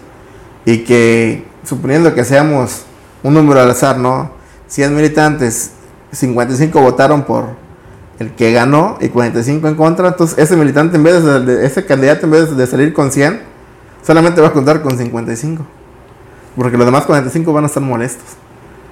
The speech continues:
y no van a querer empujar durante la campaña. Entonces, el objetivo no es ese.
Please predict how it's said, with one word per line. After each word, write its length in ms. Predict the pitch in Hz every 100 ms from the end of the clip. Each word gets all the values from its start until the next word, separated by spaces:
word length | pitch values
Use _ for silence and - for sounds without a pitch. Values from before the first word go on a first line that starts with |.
| - 117
y 120 | 120
no 160 | 127
van 200 | 131 131
a 140 | 127 -
querer 360 | 120 117 120 131 - -
empujar 680 | 123 113 123 - 117 127 - - - - - - - - -
durante 320 | 127 117 113
la 120 | 117 -
campaña. 420 | 117 117 147 135
Entonces, 300 | 127 127 -
el 180 | 120 120
objetivo 400 | 120 120 135 127
no 80 | 120
es 120 | 120
ese. 220 | 123